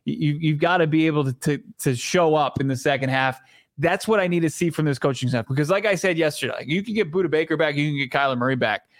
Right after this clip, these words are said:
And if they, if they come back and play hero ball on both sides of the football, I've learned nothing about Drew Petzing and, and M-, Nick Rollis this season.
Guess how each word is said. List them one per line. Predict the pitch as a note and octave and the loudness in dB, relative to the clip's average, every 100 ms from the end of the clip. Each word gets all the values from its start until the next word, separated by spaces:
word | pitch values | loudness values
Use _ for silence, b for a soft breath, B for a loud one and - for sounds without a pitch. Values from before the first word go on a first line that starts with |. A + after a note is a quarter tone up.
| b - | b -4
And | C#3+ | -2
if | C#3 | 0
they, | - E3+ | 0 0
if | F3+ D3+ | 0 -2
they | F3 | 0
come | E3 F3 | 0 0
back | D#3+ D#3+ | 0 0
and | D3+ | 0
play | D3+ C3+ | 0 0
hero | D3 D#3+ C#3 | 2 2 2
ball | C#3+ C3+ | 2 2
on | B2 | 0
both | C3+ B2+ | -2 0
sides | C#3+ C3 | 0 0
of | B2 | -4
the | B2 | -2
football, | D3 - B2+ B B - | 0 2 0 B B -2
I've | |
learned | D#3 F3+ C#3 | 0 2 2
nothing | C3+ C#3+ D#3+ | 0 0 -2
about | C3 C3 B2+ | 0 0 0
Drew | B2+ C#3 | -2 0
Petzing | C#3+ B2+ C3+ B2+ | 0 0 0 0
and, | B2 | 0
and | B2+ B2 | 0 0
M-, | B2+ | 0
Nick | C#3 B2+ | -2 0
Rollis | B2 A#2 A#2 A2+ | 0 0 0 -2
this | B2 A#2 | -6 -4
season. | A#2+ A#2 | -6 -8